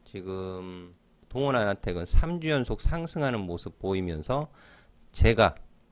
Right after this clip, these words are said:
보고 있는 가격까지 거의 다 얼추 올라왔어요. 그래서 매수하시는 좋은 가격에 있는 종목들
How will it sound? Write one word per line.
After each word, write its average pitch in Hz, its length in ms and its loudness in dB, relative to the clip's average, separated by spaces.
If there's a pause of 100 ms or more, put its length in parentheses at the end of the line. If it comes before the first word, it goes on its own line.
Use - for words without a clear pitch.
보고 101 320 2
있는 87 180 -2
가격까지 87 960 -4
거의 82 320 -2
다 76 120 -4
얼추 80 380 4
올라왔어요. 80 600 0 (760)
그래서 127 160 -4
매수하시는 160 880 4
좋은 147 380 4
가격에 113 400 2
있는 95 220 -2
종목들 104 800 -4